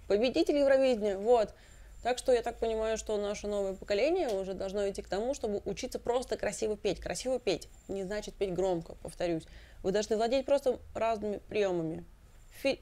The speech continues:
даже вот филировка звука та же самая. Крещендо, диминуэндо, где-то субтон, где-то вокал фрай. Очень много всяких нюансов, которые могут зацепить в песне. Не обязательно просто проорать эти ноты. Научитесь расслабляться, научитесь петь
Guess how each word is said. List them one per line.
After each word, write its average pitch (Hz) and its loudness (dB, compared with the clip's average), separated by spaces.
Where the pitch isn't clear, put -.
даже 226 4
вот 220 0
филировка 226 2
звука 208 -2
та 185 -2
же 175 -2
самая. 170 -4
Крещендо, 214 4
диминуэндо, 208 4
где-то 247 4
субтон, 202 0
где-то 233 4
вокал 214 0
фрай. 190 -2
Очень 185 -6
много 196 -6
всяких - -6
нюансов, 226 -4
которые 196 -6
могут 202 -4
зацепить 208 -6
в - -20
песне. 180 0
Не 180 -2
обязательно 202 -4
просто 202 -6
проорать 208 -2
эти 175 -6
ноты. 170 -6
Научитесь 233 -2
расслабляться, 185 -2
научитесь 202 -4
петь - -2